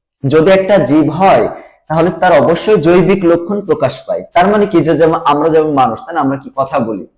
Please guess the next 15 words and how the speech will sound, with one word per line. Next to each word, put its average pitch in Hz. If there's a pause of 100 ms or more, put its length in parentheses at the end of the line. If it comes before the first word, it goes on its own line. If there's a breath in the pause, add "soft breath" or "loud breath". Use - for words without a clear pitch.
(420)
এটা 196
আমাদের 175
একটা 165
জৈবিক 139
ক্রিয়া। 123 (340 soft breath)
আমরা 160
কি 170
করি? 170
খাওয়া 135
দাওয়া 147
করি, 117 (100)
এটা 160
একটা 185
জৈবিক 139
ক্রিয়া। 120